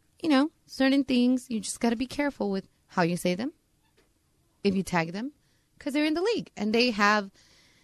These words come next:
they're gonna see these people. You don't get to see these people.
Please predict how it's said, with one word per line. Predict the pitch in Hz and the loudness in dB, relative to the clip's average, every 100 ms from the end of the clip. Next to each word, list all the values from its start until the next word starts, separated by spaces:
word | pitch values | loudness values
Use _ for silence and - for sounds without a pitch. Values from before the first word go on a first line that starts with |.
| _ | _
they're | 269 262 | 2 4
gonna | 320 | 4
see | 330 381 | 2 2
these | 349 254 | 2 2
people. | 233 180 175 | 0 0 -2
You | 208 427 | 2 2
don't | 523 | 4
get | 240 196 | 0 -2
to | 196 | -6
see | 180 | -6
these | 160 151 | -8 -8
people. | 170 170 262 | -8 -6 -8